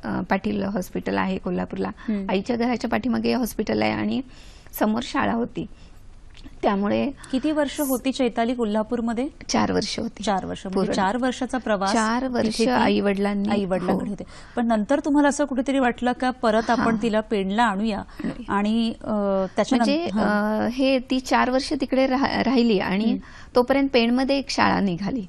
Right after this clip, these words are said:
Speaker 2: बरं.
Speaker 1: तर, अ, तिथे मग आणायचं ठरवलं. मग तिथे आम्ही लगेच ॲडमिशन घेतलं.
Speaker 2: हम्म.
Speaker 1: हळूहळू मी एक वर्ग त्यांचा सेवा करायला मी त्या शाळेत गेले. मग सहसचिव म्हणून एक पद मिळालं त्या शाळेत.
Speaker 2: बरं.
Speaker 1: आणि नंतर मग, अ, एक वर्ग मिळाला.
Speaker 2: हम्म.
Speaker 1: मग शिकायला लागले आणि मग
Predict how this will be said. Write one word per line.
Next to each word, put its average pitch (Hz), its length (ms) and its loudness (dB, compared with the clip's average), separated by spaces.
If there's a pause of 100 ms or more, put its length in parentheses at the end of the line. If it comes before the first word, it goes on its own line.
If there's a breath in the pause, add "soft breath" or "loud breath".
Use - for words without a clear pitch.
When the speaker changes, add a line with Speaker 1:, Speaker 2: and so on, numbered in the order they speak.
Speaker 2:
बरं. 220 460 -6
Speaker 1:
तर, 254 160 4
अ, 226 220 6 (160)
तिथे 240 240 0
मग 262 120 4
आणायचं 202 440 0
ठरवलं. 185 380 0
मग 190 220 -2
तिथे 220 380 -2 (380 loud breath)
आम्ही 214 180 2
लगेच 214 260 2
ॲडमिशन 196 460 0
घेतलं. 190 340 -2
Speaker 2:
हम्म. 190 220 -2
Speaker 1:
हळूहळू 208 320 2
मी 208 140 0
एक 202 220 -4
वर्ग 196 220 0
त्यांचा 190 560 -2 (120)
सेवा 208 320 2
करायला 185 400 0
मी 185 220 -2
त्या 185 140 0
शाळेत 190 280 -2 (140)
गेले. 180 240 0
मग 185 140 -2
सहसचिव 233 580 0
म्हणून 208 260 0
एक 190 180 -4
पद 185 160 0
मिळालं 185 440 0
त्या 185 120 0
शाळेत. 185 320 -4 (160)
Speaker 2:
बरं. 240 220 -6 (300 loud breath)
Speaker 1:
आणि 214 260 0
नंतर 214 380 -2
मग, 247 380 -4
अ, 208 360 -2
एक - 160 -2
वर्ग 220 260 4
मिळाला. 196 480 0
Speaker 2:
हम्म. 202 320 -6 (100)
Speaker 1:
मग 240 100 0
शिकायला 196 360 0
लागले 190 200 -2
आणि 240 180 -2
मग 320 160 0